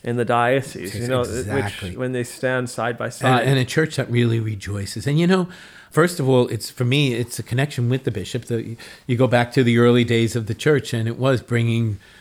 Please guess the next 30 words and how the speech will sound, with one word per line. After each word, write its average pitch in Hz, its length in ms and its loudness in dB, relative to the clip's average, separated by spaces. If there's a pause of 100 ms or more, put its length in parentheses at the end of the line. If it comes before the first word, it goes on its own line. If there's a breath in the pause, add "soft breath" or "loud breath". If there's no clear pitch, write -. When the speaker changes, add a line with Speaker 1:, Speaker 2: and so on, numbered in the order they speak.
(220 loud breath)
Speaker 2:
people 120 280 -4
for 120 440 4
the 120 160 2
sacraments 127 440 0
of 107 80 -6
initiation. 110 840 -2 (340 loud breath)
I 135 60 0
can't 131 260 2
baptize 127 460 2
everybody 117 440 4
at 113 160 0
the 113 340 0
Speaker 1:
<laughs> - 40 -4
Speaker 2:
Easter 120 260 0
Vigil 127 380 6
because 117 460 2
we're 120 260 6
spread 123 400 0
out 120 240 4
all 113 220 6
the 110 100 4
way 104 160 2
Speaker 1:
<laughs> 156 120 -2
Speaker 2:
through. 135 300 4 (360 loud breath)
But 123 240 4 (200)
there's 127 600 2
the 117 120 -4
tradition 127 600 0
that 107 160 0
has 107 320 -4